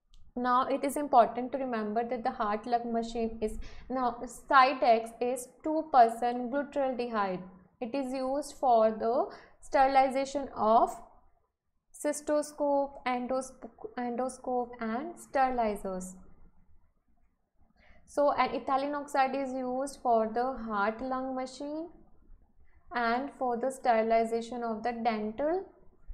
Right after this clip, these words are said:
equipments. So just remember, it is important.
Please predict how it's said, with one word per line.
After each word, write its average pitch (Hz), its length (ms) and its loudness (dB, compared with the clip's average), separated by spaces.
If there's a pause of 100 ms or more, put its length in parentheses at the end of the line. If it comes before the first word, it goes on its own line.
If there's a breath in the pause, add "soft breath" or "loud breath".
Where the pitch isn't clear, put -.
(1300)
equipments. 208 880 -4 (460)
So - 160 -8
just 254 340 -6
remember, 254 460 -4
it 254 200 -6
is 226 160 -2
important. 233 640 0